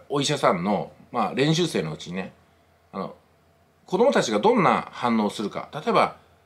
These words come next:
あの、歯の治療をするときに子供が暴れるわけですよ。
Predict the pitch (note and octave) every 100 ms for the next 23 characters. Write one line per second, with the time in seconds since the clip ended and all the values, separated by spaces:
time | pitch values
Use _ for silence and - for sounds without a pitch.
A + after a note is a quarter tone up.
0 | _ _ G2 F2+ - - - E3 A2 G#2+
1 | G2+ A2 G#2 F2+ D#2+ A2+ A2+ A2+ F#2+ A2+
2 | C#3+ D#3 G2+ - -